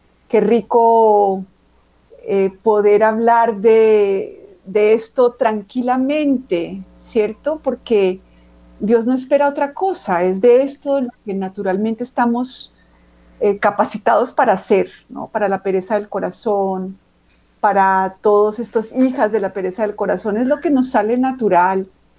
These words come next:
Pero fíjense que Dios no desistió de nosotros, no nos dio la espalda,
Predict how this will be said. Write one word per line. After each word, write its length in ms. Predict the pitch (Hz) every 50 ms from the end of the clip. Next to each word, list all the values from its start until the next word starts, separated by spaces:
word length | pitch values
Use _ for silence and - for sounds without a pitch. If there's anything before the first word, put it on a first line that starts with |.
| _ _ _ _ _ _ _ _ _ _ -
Pero 180 | 208 202 202
fíjense 500 | 202 - 208 202 220 226 220 262 254 254
que 140 | 254 240 214
Dios 640 | 208 202 202 208 208 214 220 220 - - - - _ _ _ _ _ _ _ _ _ _ _ _
no 460 | 220 220 226 226 226 220 226 233 240
desistió 840 | 220 254 269 262 262 254 214 - - - - - 240 247 247 262 262
de 120 | 262 262 240
nosotros, 760 | 214 202 208 - - - 233 226 226 226 _ - 220 220 208
no 120 | 208 208
nos 160 | 214 208 220 214
dio 80 | 226
la 120 | 214 214 220
espalda, 840 | 220 - - - 226 220 226 220 214 214 175 208 202 196 202 -